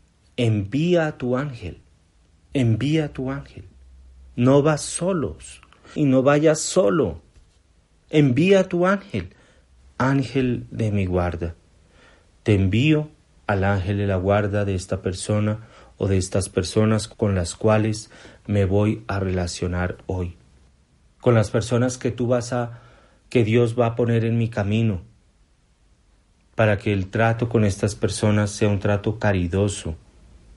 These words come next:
un trato amable, un trato fructífero que le dé gloria a Dios". Son maneras como uno va cultivando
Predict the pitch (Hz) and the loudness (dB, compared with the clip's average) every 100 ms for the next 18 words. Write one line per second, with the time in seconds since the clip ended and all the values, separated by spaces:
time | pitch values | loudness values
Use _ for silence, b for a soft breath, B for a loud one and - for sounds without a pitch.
0 | _ - - 98 101 98 107 98 98 101 | _ -10 -4 2 2 4 4 4 4 4
1 | 98 85 80 - - - - b b b | 2 0 -4 -16 -20 -20 -20 b b b
2 | b - 113 110 107 104 104 - 107 - | b 0 2 6 4 4 -2 0 -2 -2
3 | - 120 117 104 95 90 B B - 101 | 0 0 2 2 2 -2 B B -2 2
4 | 95 95 101 101 - 117 110 110 104 101 | 2 2 2 -2 -2 2 4 4 2 2
5 | 95 - - 98 92 98 98 - - _ | 0 -4 -4 0 4 2 2 -8 -18 _
6 | _ _ _ - _ _ _ _ _ - | _ _ _ -20 _ _ _ _ _ -6
7 | - 131 131 - - _ - 139 139 143 | 0 2 2 -4 -18 _ -2 0 2 4
8 | 147 120 92 - - _ _ - 117 110 | 2 2 -4 -10 -20 _ _ -2 2 2
9 | 113 123 127 123 143 135 139 113 110 113 | 2 0 -2 -4 -6 -6 -4 -2 -2 -2
10 | 113 120 | -2 -4